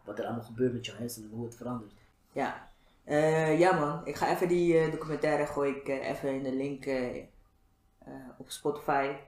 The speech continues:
Speaker 2: en in, eh, Anchor. Dus voor de mensen die nou willen weten waar de documentaire over gaat, dan, eh, kunnen ze gewoon, eh, even kijken.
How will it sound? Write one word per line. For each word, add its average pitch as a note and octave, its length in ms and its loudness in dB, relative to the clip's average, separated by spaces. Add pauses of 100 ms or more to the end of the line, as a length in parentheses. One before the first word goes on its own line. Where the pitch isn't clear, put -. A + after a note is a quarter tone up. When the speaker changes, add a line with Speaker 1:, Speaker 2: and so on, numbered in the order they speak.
(180)
Speaker 2:
en B2+ 240 -4
in, C3 260 -6
eh, A#2 220 -4
Anchor. D3 440 -4 (300)
Dus C#3 140 -4
voor D#3 120 2
de C3+ 60 2
mensen D3 280 0
die C#3+ 100 0
nou C#3 140 0
willen C3+ 180 2
weten C#3 300 4
waar C3+ 140 2
de C#3 140 -2
documentaire C3 520 -2
over - 180 -4
gaat, - 420 0 (600)
dan, C3+ 260 0
eh, C3 300 2
kunnen C3+ 200 -2
ze B2+ 220 -2
gewoon, B2+ 340 0
eh, A#2 200 -2
even B2+ 200 -4
kijken. A#2+ 420 -2